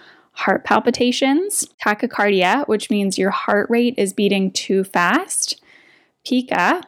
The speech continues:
which is very interesting. This is when we crave specific foods like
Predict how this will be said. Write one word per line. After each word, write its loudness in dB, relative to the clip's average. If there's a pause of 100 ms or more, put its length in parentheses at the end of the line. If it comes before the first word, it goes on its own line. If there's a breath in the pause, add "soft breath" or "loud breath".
which -2
is 0
very 2
interesting. 0
This 0
is -2
when 2
we 0
crave 0
specific -2
foods 0 (420 loud breath)
like 0